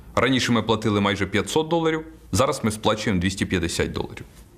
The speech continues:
Для того, щоб завершити опалювальний сезон успішно, нам необхідно ще додатково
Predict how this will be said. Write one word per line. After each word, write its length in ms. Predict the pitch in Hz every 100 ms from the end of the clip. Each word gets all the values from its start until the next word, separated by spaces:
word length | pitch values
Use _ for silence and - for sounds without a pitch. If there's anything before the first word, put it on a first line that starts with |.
| - - - -
Для 260 | 107 135
того, 300 | 139 196 180
щоб 260 | - 113 101
завершити 580 | 123 139 131 - 104 -
опалювальний 680 | 104 - 117 98 95 90 87
сезон 400 | 101 98 92 -
успішно, 560 | 101 - 160 - 78 - - - - - -
нам 280 | 95 135 151
необхідно 500 | 135 120 - 127 110
ще 300 | 107 - 147
додатково 880 | 135 117 101 95 - 113 90 78